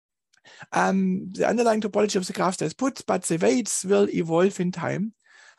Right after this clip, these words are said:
And this will be now, because what you can also say is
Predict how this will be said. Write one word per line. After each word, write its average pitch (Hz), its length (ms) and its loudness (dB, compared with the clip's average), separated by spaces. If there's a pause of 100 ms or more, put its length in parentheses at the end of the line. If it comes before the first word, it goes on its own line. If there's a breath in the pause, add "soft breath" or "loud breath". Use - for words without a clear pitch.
(140)
And 180 360 0
this 202 260 -4
will 220 140 4
be 214 180 0
now, 190 400 2
because 208 520 0
what 185 180 -2
you 165 200 -2
can 175 140 -4
also 226 320 0
say 156 260 -2
is 196 240 -4